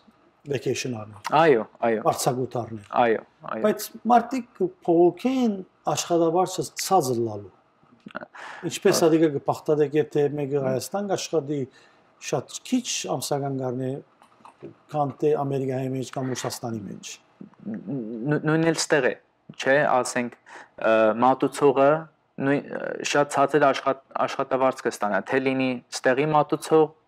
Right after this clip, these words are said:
Speaker 2: թե լինի Հայաստանի մատուցող։ Ա, և ընդհանրապես մատուցողները, օրինակ, ուսանողներ են լինում։ Ա, այնտեղ այդ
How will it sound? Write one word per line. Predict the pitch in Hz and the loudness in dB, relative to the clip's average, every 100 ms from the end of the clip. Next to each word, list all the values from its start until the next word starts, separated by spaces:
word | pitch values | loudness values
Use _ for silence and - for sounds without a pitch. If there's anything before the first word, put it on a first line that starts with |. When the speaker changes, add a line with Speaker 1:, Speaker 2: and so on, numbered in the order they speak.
| - | -4
Speaker 2:
թե | 127 | -2
լինի | 131 131 | -2 0
Հայաստանի | 120 120 117 - 120 117 | 2 2 2 0 -2 0
մատուցող։ | 107 - - - 87 - - - - - - - | -2 -4 -8 -4 -6 -8 -18 -16 -14 -16 -16 -6
Ա, | - 101 110 95 82 - | 2 6 6 4 2 0
և | 131 139 - _ - - - | 2 4 2 _ -20 -8 -4
ընդհանրապես | 131 135 143 143 - | 2 2 4 0 2
մատուցողները, | 131 131 - - 131 135 135 | 2 2 -2 0 2 4 4
օրինակ, | 131 131 135 117 | 4 2 -2 -4
ուսանողներ | - 123 123 120 127 120 | 0 2 2 2 4 4
են | 110 | 2
լինում։ | 107 104 95 _ _ - - - - - | -2 -4 -8 _ _ -20 -18 -18 -16 -2
Ա, | 107 107 98 76 - - | 4 4 4 2 -2 -2
այնտեղ | 143 147 160 151 - - | -2 2 2 2 -4 2
այդ | 143 135 - | 2 2 -4